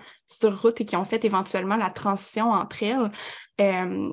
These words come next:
soit parce qu'il y avait déjà à la base un amour, euh, de la nature qui vient d'un jeune âge, ou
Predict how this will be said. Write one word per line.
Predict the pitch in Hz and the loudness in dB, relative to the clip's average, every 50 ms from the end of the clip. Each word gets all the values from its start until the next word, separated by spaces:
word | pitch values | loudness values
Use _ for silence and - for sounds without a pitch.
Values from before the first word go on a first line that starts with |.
| - - | -6 -8
soit | - - - 269 320 | -6 0 2 2 4
parce | 320 262 233 - - | 4 4 2 2 2
qu'il | - 247 262 | 2 4 4
y | 262 | 6
avait | 220 196 202 180 | 4 4 4 4
déjà | 208 208 202 208 247 262 | 4 4 4 4 4 4
à | 247 | 4
la | 208 196 | 4 2
base | 196 190 202 214 254 302 294 247 262 | 0 0 0 2 2 2 2 2 2
un | 240 220 | 2 2
amour, | 214 214 226 247 277 277 277 247 - 220 | 2 0 0 0 0 0 -2 -2 -2 -2
euh, | 196 196 196 | -2 -2 0
de | 202 | 0
la | 202 196 | 0 0
nature | 202 190 202 202 - - 247 262 262 247 | 0 0 -2 -4 -2 0 0 0 0 0
qui | - - 214 | -2 -4 -4
vient | 196 214 208 214 233 | -2 0 2 2 2
d'un | 202 175 185 202 196 202 | 0 0 0 0 2 2
jeune | 208 208 185 190 208 | 2 2 0 0 0
âge, | 214 247 294 277 220 - - _ | 0 0 0 0 0 -2 2 _
ou | 294 311 403 427 | 8 8 8 6